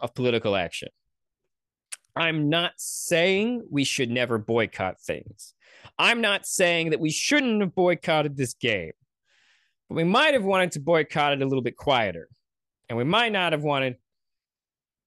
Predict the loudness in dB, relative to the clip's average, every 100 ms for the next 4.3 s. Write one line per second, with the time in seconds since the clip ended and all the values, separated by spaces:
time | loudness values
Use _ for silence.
0 | _ _ -4 -2 2 2 2 -2 -14 -18
1 | -20 _ _ _ _ _ _ _ _ _
2 | _ _ _ 2 2 4 2 2 2 2
3 | 0 -2 2 4 2 0 -2 -2 0 2
4 | 4 2